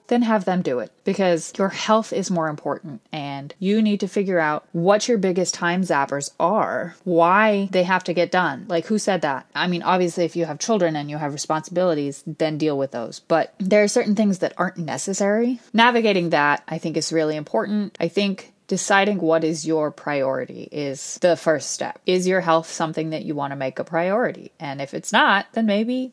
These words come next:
maybe you don't even need to do this. But if it's something that you want to make happen, then you have to make the decision that this is what you're going to do. And instead of accepting that time is a barrier, find a way to work around it. Find a way to have little bits of time that pop up.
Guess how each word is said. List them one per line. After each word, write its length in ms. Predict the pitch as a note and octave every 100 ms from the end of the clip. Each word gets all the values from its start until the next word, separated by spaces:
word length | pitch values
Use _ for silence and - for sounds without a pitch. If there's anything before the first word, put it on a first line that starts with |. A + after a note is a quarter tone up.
| -
maybe 240 | F#3 A3+
you 220 | B3+ A#3+ A#3+
don't 180 | A3+
even 180 | A3+ G#3+
need 140 | G#3 A3
to 80 |
do 220 | G#3 A#3+ C4+
this. 420 | - - - - -
But 300 | D3+ C3+ -
if 140 | F3
it's 160 | A3+ A3
something 260 | A#3 B3+
that 140 | A3+ F#3+
you 100 | F#3+
want 180 | F3+ F#3
to 40 |
make 240 | F3+ F3
happen, 580 | - C3+ C#3 A#3 C4+ C#4+
then 180 | G#3 F#3+
you 80 | G#3
have 180 | G3+ G#3
to 80 | G#3
make 240 | G3 -
the 80 | F3
decision 520 | F3+ F3+ A3 F#3 D3+
that 120 | D3
this 180 | D3 D3+
is 140 | D3+ -
what 160 | D3+
you're 80 | -
going 220 | C3+ C3
to 60 | C#3
do. 340 | G3+ E3+ -
And 160 | - D#3+
instead 300 | D#3+ - E3+
of 80 | E3
accepting 580 | - - G3+ - D#3 D3
that 140 | -
time 360 | - E3 E3 D#3
is 120 | D3
a 60 |
barrier, 580 | - D#3 E3+ B2+ - D#3+
find 300 | - F#3 F#3+
a 80 | F3+
way 400 | E3 D#3 D#3 D#3+
to 140 | - F3
work 240 | D#3+ D3
around 340 | C#3 A#2+ F#2 D#2+
it. 160 | -
Find 360 | - - D#3+ F3
a 40 |
way 380 | E3 D3+ C#3+ D3 -
to 360 | - D3+ C#3 D#3+
have 180 | E3
little 180 | F#3 F3+
bits 240 | F3 E3+ -
of 100 | D3+
time 380 | D#3 D3 B2+ B2+
that 140 | C3+
pop 260 | D3+ C3 C3
up. 280 | A2+ -